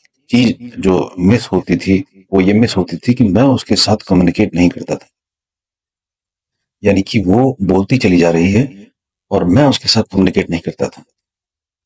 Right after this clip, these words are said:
इससे वो मुझे रुष्ट भी दिखाई दी कई बार कि जब वो बोल रही है, तो मैं उसके साथ participate क्यों नहीं कर रहा हूँ।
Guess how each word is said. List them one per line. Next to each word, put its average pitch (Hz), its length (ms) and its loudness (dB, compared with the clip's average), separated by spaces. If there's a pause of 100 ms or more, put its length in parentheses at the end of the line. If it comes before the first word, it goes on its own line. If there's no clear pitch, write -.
(1400)
इससे 117 280 -2
वो 120 260 0
मुझे 101 320 2
रुष्ट 98 300 -2
भी 92 100 2
दिखाई 87 300 -2
दी 85 120 2
कई 82 200 -2
बार 80 180 -2
कि - 500 -6
जब 90 60 2
वो 90 80 0
बोल 101 260 0
रही 90 180 0
है, 147 80 0
तो 107 320 -4
मैं 95 240 2
उसके 220 260 -4
साथ 220 180 0 (520)
participate 185 480 -6
क्यों - 160 0
नहीं 90 160 0
कर - 140 -4
रहा - 120 -2
हूँ। 76 160 -8